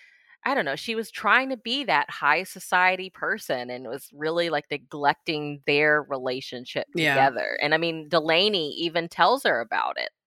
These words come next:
Speaker 1: you know, like, "You make him miserable."
Speaker 2: Mm-hmm.
Speaker 1: So, yeah, he, he did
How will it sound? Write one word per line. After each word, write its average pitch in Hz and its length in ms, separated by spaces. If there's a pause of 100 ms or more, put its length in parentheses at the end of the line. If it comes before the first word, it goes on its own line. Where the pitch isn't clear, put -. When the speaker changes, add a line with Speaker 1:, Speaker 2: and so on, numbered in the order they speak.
(120)
Speaker 1:
you 147 120
know, 139 120
like, 175 140 (160)
"You 190 260
make 185 280
him 311 180
miserable." 175 760 (180)
Speaker 2:
Mm-hmm. 139 360
Speaker 1:
So, 202 180
yeah, 175 220
he, 220 280
he 208 300
did 170 320